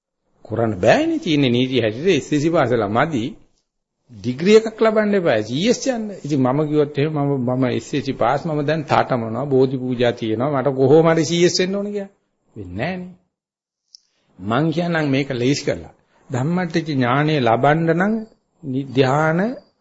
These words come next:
අභිඥා තුච්ච කළා සලකන්න වචනයක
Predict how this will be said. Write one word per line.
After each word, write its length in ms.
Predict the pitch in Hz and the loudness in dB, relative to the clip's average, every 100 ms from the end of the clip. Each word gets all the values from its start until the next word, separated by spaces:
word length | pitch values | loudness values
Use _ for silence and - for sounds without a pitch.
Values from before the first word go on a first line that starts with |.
| _ _ | _ _
අභිඥා 540 | 123 139 151 175 196 185 | -4 0 0 0 -4 -2
තුච්ච 300 | 185 180 - | -2 -2 -2
කළා 280 | 185 196 196 | 2 4 6
සලකන්න 460 | 160 175 170 190 214 | 6 4 4 2 4
වචනයක 420 | 156 143 185 190 | 2 2 0 0